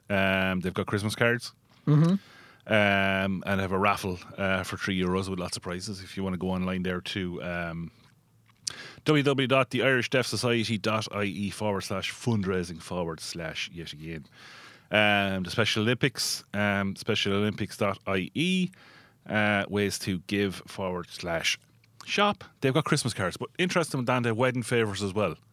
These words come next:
Speaker 2: Wedding favour? Oh, I'm interested.
Speaker 1: Yeah, I suggest you look it up then. Um, but they're also selling T-shirts and polo shirts. Um, it's kind of like, I suppose, the Special Olympics is something that just does not go away.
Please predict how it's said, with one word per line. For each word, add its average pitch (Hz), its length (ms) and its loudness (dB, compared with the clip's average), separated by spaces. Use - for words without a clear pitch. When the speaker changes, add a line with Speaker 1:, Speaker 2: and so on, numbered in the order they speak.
Speaker 2:
Wedding 180 260 2
favour? 147 280 0
Oh, 208 300 4
I'm 135 100 2
interested. 151 580 2
Speaker 1:
Yeah, 202 320 6
I 185 140 6
suggest 208 340 2
you 208 60 2
look 202 180 4
it 202 60 4
up 196 160 2
then. 117 220 2
Um, 127 420 6
but 127 100 0
they're 135 80 6
also 147 200 4
selling 135 200 4
T-shirts 123 400 2
and 117 80 -2
polo 117 260 4
shirts. - 440 -2
Um, 107 600 2
it's - 100 -6
kind 117 140 2
of 104 80 2
like, 107 140 -2
I 107 40 -2
suppose, 104 240 -2
the 90 60 -10
Special 104 320 0
Olympics 98 340 -4
is 95 80 -6
something 107 280 -2
that 90 120 -4
just 101 240 -2
does 95 160 -2
not 98 180 -4
go 104 120 -2
away. 95 380 0